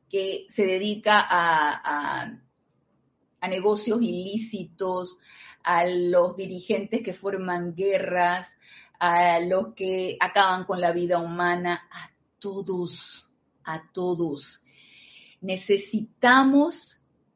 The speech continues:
un sincero interés y una intensa devoción a la masa de la humanidad entera, al reino animal y al reino elemental,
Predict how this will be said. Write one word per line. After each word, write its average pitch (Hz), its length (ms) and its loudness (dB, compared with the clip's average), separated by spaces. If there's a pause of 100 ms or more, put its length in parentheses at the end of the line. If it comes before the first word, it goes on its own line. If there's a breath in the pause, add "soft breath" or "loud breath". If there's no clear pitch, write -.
(180)
un 254 280 2
sincero 240 760 -2
interés 220 800 -2
y 190 120 -10
una 208 120 -4
intensa 208 580 -4
devoción 180 720 -6
a 170 120 -4
la 170 200 -2
masa 226 680 -4
de 160 160 -8
la 165 80 -8
humanidad 160 500 -6
entera, 160 760 -6 (460)
al 156 300 0
reino 233 640 4
animal 175 1120 0 (800)
y 180 120 -4
al 170 160 -2
reino 180 640 -8
elemental, 147 1300 -8